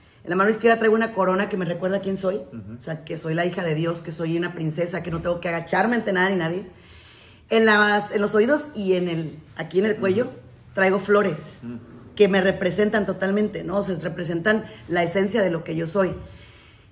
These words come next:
Speaker 1: Entonces, cuando hablan de mí o lo que sea, me agarro.
Speaker 2: Con razón.
Speaker 1: <laughs> Ay.
Speaker 2: Ahora, ahora déjame te presento la contraparte.
Speaker 1: Venga.
Speaker 2: Yo no traigo nada.
Speaker 1: Ok.
Speaker 2: Y te voy a decir por qué. Porque yo quiero recordar todos los días que mi conexión con la divinidad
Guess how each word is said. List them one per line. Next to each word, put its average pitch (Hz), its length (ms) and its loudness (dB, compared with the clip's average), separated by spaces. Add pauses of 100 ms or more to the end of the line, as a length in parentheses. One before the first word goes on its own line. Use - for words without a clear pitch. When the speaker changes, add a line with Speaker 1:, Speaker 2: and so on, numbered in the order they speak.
(120)
Speaker 1:
Entonces, 240 200 4
cuando 302 220 8
hablan 294 300 6
de 269 100 4
mí 240 160 2
o 262 60 0
lo 262 100 6
que - 40 -6
sea, 233 200 2
me 202 120 0
agarro. 175 260 0 (1500)
Speaker 2:
Con 175 160 0
razón. 156 500 -2
Speaker 1:
<laughs> - 40 -4
Ay. 240 520 2 (340)
Speaker 2:
Ahora, 175 300 6
ahora 160 240 2
déjame 196 320 0
te 156 100 0
presento 151 400 -4
la 151 140 4
contraparte. 127 680 -2
Speaker 1:
Venga. 196 280 2 (140)
Speaker 2:
Yo 139 100 -2
no 143 80 -2
traigo 131 240 -2
nada. 127 320 -6 (120)
Speaker 1:
Ok. 185 240 -2 (340)
Speaker 2:
Y 131 60 -12
te 139 100 -4
voy 139 140 4
a - 20 2
decir 123 240 -4
por 117 160 -6
qué. 156 100 -6 (760)
Porque 131 380 -4
yo 139 200 0
quiero 160 240 -2
recordar 135 640 -4
todos 160 320 -2
los 117 200 -6
días 151 280 -8
que 135 80 -10
mi 120 160 -8
conexión 120 640 -10
con 139 160 -10
la 123 100 -8
divinidad 101 580 -8